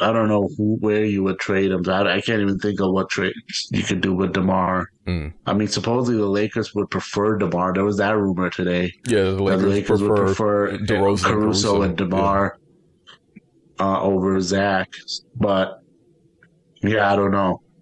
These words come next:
Speaker 1: I don't know.
Speaker 2: Yeah, I mean, I, I, I think with DeMar, it will be really interesting to watch because I, I, I don't know, like, I, I mean, you're, you're right that he has not really looked the same, but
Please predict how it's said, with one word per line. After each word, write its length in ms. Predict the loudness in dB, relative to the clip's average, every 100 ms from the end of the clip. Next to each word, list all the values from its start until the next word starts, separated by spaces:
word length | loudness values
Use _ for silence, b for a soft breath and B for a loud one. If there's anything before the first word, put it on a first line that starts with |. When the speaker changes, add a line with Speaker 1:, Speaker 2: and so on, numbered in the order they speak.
| _ -6
Speaker 1:
I 120 | -2
don't 140 | 0
know. 280 | 0 -2 -6 -6
Speaker 2:
Yeah, 220 | -2 -2 -6 -8
I 60 | -4
mean, 400 | -2 -2 -4 -8 _ _ _ _ _ _ _ _ _ _ -2
I, 80 |
I, 400 | 0 0 -2 0
I 60 | -2
think 240 | 0 -2
with 120 | -2 -2
DeMar, 680 | 0 2 4 4 4 2 -2
it 200 | -4 -4 -6
will 280 | -10 -4 -2
be 140 | -2 -2
really 260 | -2 -2
interesting 480 | -4 -2 -4 -4 -4
to 60 | -2
watch 340 | 0 -2 -4
because 240 | -6 -4
I, 140 | -2 -4 -2
I, 140 | -2 -2 B B B B -2
I 40 |
don't 100 | 2
know, 40 |
like, 140 | 2 4
I, 180 | 2 2 0
I 60 |
mean, 200 | 2 0
you're, 340 | 2 2 0 0
you're 80 | 2
right 280 | 4 2 2
that 140 | 2
he 180 | 2 2
has 220 | 0 0
not 280 | 0 0 -2 _ -4
really 260 | -2 0
looked 220 | 0 -2
the 80 | -2
same, 460 | -2 0 0 0 0
but 300 | 2 0